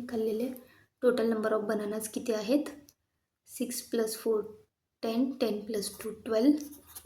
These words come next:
थर्टी टू. आणि काय फाइंड आउट करायचं आहे आपल्याला? Find the difference between. या दोघांचं काय करायचं आहे? डिफरन्स. फोर्टी फोर मायनस थर्टी टू.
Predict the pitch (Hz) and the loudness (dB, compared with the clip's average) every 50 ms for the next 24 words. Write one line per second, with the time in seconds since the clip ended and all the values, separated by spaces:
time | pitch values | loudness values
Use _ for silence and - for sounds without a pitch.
0 | - - 240 233 233 233 - 269 285 - - 269 233 202 - - - - - - | -6 -2 0 0 2 4 4 4 4 4 4 4 4 4 2 -2 -8 -16 -18 -20
1 | - - - - - - - - - - - - - - _ _ - - - - | -20 -18 -18 -18 -20 -20 -20 -20 -20 -20 -20 -20 -20 -20 _ _ -20 -20 -16 -4
2 | - - 254 240 226 254 262 254 254 254 240 220 226 233 226 - 240 233 226 220 | 2 6 6 8 8 8 8 6 8 8 8 8 8 6 6 6 6 6 6 8
3 | - 226 214 214 214 214 - 220 214 233 254 254 - - 240 247 277 277 262 277 | 6 6 6 6 6 6 6 6 6 6 6 6 6 8 10 12 12 12 12 12
4 | 254 214 240 233 240 - 240 247 254 247 - - 226 208 202 240 226 - 214 202 | 12 12 10 8 8 8 12 12 12 12 12 10 8 10 12 12 12 10 8 4
5 | 185 185 196 - - - - - - - - - _ - 233 220 196 220 220 220 | 2 2 0 -4 -8 -16 -20 -20 -20 -20 -20 -8 _ 0 2 4 6 8 8 10
6 | 220 208 196 214 214 214 214 208 - 208 196 190 - 208 208 190 233 254 233 214 | 10 8 8 6 6 4 4 4 4 4 2 4 4 4 4 4 6 6 10 12
7 | 247 240 247 - 208 202 190 190 190 - - - - - - - - - - - | 12 12 12 10 6 6 6 6 4 2 0 -2 -6 -14 -20 -20 -20 -20 -20 -20
8 | - - - - - - 226 214 214 220 226 220 - - 254 262 277 262 240 226 | -20 -20 -18 -2 4 6 6 6 6 6 2 4 6 8 8 10 10 10 8 8
9 | 208 202 202 208 247 294 294 - - - - - - - - - - - - 240 | 8 8 8 8 8 8 8 6 4 2 0 -6 -16 -18 -20 -20 -20 -6 2 6
10 | 226 214 - - 233 220 - - 214 | 6 6 6 4 2 2 4 4 2